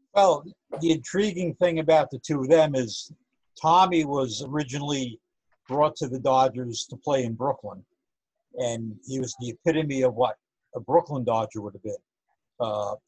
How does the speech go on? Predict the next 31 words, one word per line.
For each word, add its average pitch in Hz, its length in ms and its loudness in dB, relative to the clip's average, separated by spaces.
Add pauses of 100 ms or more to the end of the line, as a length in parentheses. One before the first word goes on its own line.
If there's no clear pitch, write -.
(140)
hard-hitting, 131 720 0
slugging 123 720 -4 (760)
type 127 240 0
outfielder. 117 680 0 (400)
One 135 200 0
of 127 60 -6
the 123 100 -4
first - 520 0 (280)
acquisitions 135 720 -4
the 123 80 -10
Dodgers 127 480 2
made 131 220 2
in 117 120 -6
L 123 240 2
A 127 260 2 (300)
was 120 180 -10
Willie 160 300 0
Davis. 107 540 -6 (520)
And 120 200 -6
Willie 151 560 4
was 123 220 -4
a 127 60 -4
picture 160 420 2
of 123 120 4
what 127 260 2
the 117 320 -6 (200)
Los 127 260 0
Angeles 151 500 -2
Dodgers 110 440 -4
became. 107 420 -8 (800)
Fast, 156 560 4